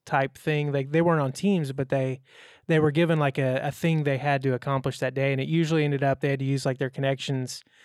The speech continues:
to meet, like, Bobby Knight or Mike Krzyzewski or something, and he would have a clue for them, but they had no way to get to him,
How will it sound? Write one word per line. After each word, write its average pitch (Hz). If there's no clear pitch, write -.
to 143
meet, 139
like, 127
Bobby 135
Knight 139
or 131
Mike 135
Krzyzewski 135
or 147
something, 135
and 131
he 151
would 143
have 131
a 127
clue 202
for 143
them, 127
but 151
they 160
had 151
no 147
way 143
to 135
get 135
to 190
him, 127